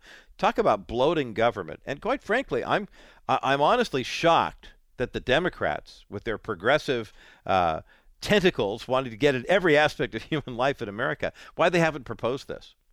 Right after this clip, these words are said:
Why stop at four hundred thirty-five when there's sixty-seven hundred people that you could have in there and have a Democrat majority? It'd be a lot easier to keep a majority, I would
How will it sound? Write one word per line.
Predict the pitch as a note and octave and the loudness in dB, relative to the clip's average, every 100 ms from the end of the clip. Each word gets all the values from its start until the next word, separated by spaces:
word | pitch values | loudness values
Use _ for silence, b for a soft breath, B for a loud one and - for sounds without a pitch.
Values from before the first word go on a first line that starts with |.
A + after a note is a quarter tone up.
| _ _ b b | _ _ b b
Why | - F3+ A#3+ | 0 2 2
stop | - F#3+ G#3+ C3 | 2 2 2 0
at | - | -8
four | - D3+ D3 | -8 -4 -2
hundred | D3 A#2 G#2+ | -2 -4 -8
thirty-five | C3 A2+ G#2+ D3 C#3+ G#2+ G2+ | -6 -6 -2 2 4 2 0
when | A2 | -8
there's | G#2 G#2 | -8 -10
sixty-seven | - - E3 - - A#2+ - C#3 B2+ A2 | -12 -8 -8 -6 -10 -8 -2 0 -2 -4
hundred | C3 A#2 G#2+ | -6 -6 -10
people | - D3 F#2 - b b b b | -8 -8 -8 -14 b b b b
that | - A2 | -2 -2
you | A#2 | -4
could | A2+ | -4
have | A2 C3 B2+ | 0 0 0
in | G#2 | -4
there | G2 F#2+ | -2 -4
and | F#2 G2+ | -4 -6
have | F#2+ A2+ G2+ | -2 -2 -2
a | F#2+ F2 - | -8 -10 -2
Democrat | A2+ A2+ A2 F#2+ | 0 0 -2 -2
majority? | F2+ A#2 D3+ F2 _ _ _ _ _ _ _ | -4 -8 -8 -12 _ _ _ _ _ _ _
It'd | - | -4
be | |
a | C3 | 2
lot | C3+ C3+ | 4 2
easier | F3 C3+ | 0 -6
to | F#2 | -10
keep | - A#3+ | -8 -6
a | F3+ | -6
majority, | F#2 - F2 E2 | -8 -10 -8 -6
I | - | -6
would | F#2 | -6